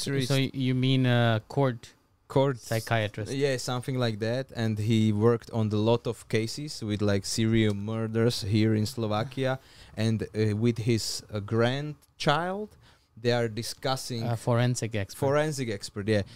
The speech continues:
Speaker 1: They are discussing a lot of, uh, like, these, uh, murders and murder stories, and it's, uh,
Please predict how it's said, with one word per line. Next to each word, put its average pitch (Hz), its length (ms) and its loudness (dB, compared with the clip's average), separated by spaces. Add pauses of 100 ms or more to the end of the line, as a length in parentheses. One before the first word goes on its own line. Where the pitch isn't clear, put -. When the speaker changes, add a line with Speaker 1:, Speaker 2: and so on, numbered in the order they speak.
(140)
Speaker 1:
They 120 140 -2
are 131 100 2
discussing 127 720 -4
a 120 60 0
lot 120 340 -2
of, 117 320 -2
uh, 110 500 6 (360)
like, 107 320 0
these, 107 360 0
uh, 107 520 0 (580)
murders 120 760 -2
and 101 140 -6
murder 117 300 0
stories, 113 640 -4
and 110 200 2
it's, 110 220 -2
uh, 110 160 4